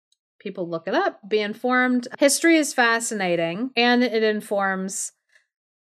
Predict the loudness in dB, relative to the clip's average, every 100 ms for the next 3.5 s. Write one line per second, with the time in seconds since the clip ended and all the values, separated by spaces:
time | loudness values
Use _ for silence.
0 | _ _ 0 2 -2 -2 -2 -2 -6 -14
1 | _ 2 6 6 6 4 2 2 2 2
2 | 0 -4 -4 -2 -2 -4 -8 _ -10 -4
3 | 0 2 2 -2 -8